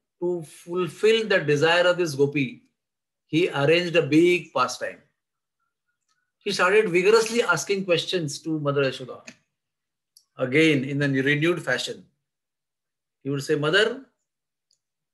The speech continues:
who is that bird?" So she would say,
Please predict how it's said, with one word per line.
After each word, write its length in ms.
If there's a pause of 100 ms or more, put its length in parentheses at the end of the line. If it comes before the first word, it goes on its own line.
(280)
who 80
is 140
that 200
bird?" 420 (1200)
So 100
she 160
would 180
say, 380